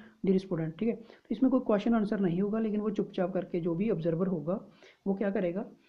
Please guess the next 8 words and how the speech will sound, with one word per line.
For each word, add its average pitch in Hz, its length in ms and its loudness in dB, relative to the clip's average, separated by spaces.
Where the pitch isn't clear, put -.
information 214 540 0
gather 175 260 2
करता 185 260 0
रहेगा। 185 300 0
वो 202 220 0
चुपचाप 196 460 -2
करके 185 320 -2
आप - 440 -8